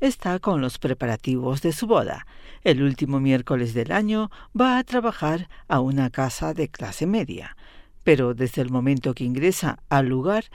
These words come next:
se da cuenta que algo anda mal en esa casa. La atmósfera tensa y triste de la casa, el sonido de las explosiones de los petardos en el exterior, transmite una sensación de inestabilidad y malestar al público.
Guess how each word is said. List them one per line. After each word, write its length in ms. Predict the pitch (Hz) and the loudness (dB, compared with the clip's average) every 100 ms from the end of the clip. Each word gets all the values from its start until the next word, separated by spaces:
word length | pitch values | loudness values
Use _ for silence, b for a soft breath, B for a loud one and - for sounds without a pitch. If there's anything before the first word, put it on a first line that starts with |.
| B B | B B
se 160 | - 262 | 0 2
da 100 | 254 | 4
cuenta 440 | 202 160 147 185 | 2 2 2 -2
que 220 | - 147 | 0 -2
algo 440 | 117 131 127 151 - - | -2 -4 0 0 0 -6
anda 300 | 233 226 233 | -2 2 2
mal 340 | 180 123 143 - - | 2 2 0 -4 -2
en 140 | 131 104 | -2 -2
esa 320 | 101 - 185 | -6 -6 -6
casa. 400 | 202 139 - - - b b b b - | -4 -8 -8 -16 -16 b b b b 4
La 120 | 208 | 4
atmósfera 600 | 202 226 247 - 254 240 | 4 2 2 2 2 2
tensa 500 | - 143 143 - 131 | 4 4 4 -2 -2
y 140 | 123 | -4
triste 500 | - 180 226 - 135 | -6 -2 -2 0 -4
de 140 | 120 113 | -2 -4
la 120 | 113 | -6
casa, 480 | - 208 - 226 220 B B B | -2 -2 -2 -4 -4 B B B
el 160 | - 147 | -2 -2
sonido 480 | - 131 139 139 131 | 0 2 4 4 2
de 100 | 120 | -2
las 200 | 117 135 | -4 -8
explosiones 880 | - - 143 127 156 156 135 127 131 | -8 -6 -6 -2 0 2 0 0 0
de 80 | |
los 160 | 127 120 | -2 -2
petardos 560 | 139 - 147 139 131 139 | -4 0 0 2 0 0
en 80 | |
el 100 | 127 | 0
exterior, 600 | 127 - - 151 226 220 - B B B | -2 -4 -4 2 4 4 0 B B B
transmite 520 | - 254 - 202 160 170 | 0 0 0 -4 0 0
una 240 | 160 120 | 0 -4
sensación 640 | - 208 247 214 160 156 | -2 -2 0 -2 -2 -2
de 80 | 135 | 0
inestabilidad 960 | 120 120 113 - 131 170 226 208 302 339 - B B B | 0 -2 -6 -6 -4 0 0 0 0 0 -4 B B B
y 160 | 247 | 0
malestar 680 | 233 226 233 214 - 110 113 | 2 0 0 -4 -4 -4 -2
al 120 | 123 | -2
público. 720 | 143 240 143 107 - - 139 | 0 0 0 -4 -6 -12 -12